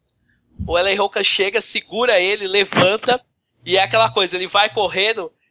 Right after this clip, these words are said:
e bate a cabeça dele no corner. Depois pega ele de novo, bate a cabeça dele na escada, sabe?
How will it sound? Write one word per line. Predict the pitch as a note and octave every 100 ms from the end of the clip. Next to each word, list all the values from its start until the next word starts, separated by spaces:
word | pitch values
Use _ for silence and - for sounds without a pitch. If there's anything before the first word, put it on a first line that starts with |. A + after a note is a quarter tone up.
| _
e | E3+
bate | A#2+ F#3+ F#3+ G#3
a | A3+
cabeça | F#3+ F#3+ - F#3+
dele | F3+ F3+
no | E3+
corner. | - E3+ E3+ F3+ D#3+ C#3 B2+ - _ _ _ _
Depois | D#3+ - G#3 -
pega | - G#3 A3+ G#3
ele | G#3 G3+
de | G3 F#3+
novo, | F#3+ A3 E3
bate | D#3 F#3+ G3
a | G3+
cabeça | F#3+ G3 G3+
dele | G3 F3+
na | F3
escada, | D#3+ - E3 F3+ E3+ C#3+
sabe? | - E3